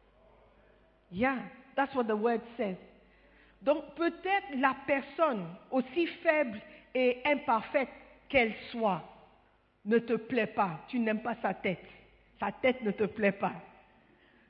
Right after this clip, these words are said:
Respecte la position qu'il occupe. Si tu penses qu'il n'est pas bon, c'est un mauvais pasteur, c'est un mauvais prophète et autres, laisse la personne à Dieu. Dieu va le juger.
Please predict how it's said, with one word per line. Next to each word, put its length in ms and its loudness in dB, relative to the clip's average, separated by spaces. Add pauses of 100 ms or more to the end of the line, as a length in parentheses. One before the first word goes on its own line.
(140)
Respecte 760 0
la 140 2
position 600 -2
qu'il 220 -6
occupe. 280 -8 (880)
Si 200 4
tu 140 8
penses 320 6
qu'il 160 4
n'est 340 2
pas 200 12
bon, 400 12 (520)
c'est 100 8
un 100 6
mauvais 400 4
pasteur, 440 2
c'est 80 2
un 60 4
mauvais 380 6
prophète 520 -2
et 140 4
autres, 300 0 (520)
laisse 600 2
la 160 6 (100)
personne 540 0 (120)
à 180 4 (140)
Dieu. 320 4 (600)
Dieu 280 4 (200)
va 180 10
le 200 4
juger. 520 2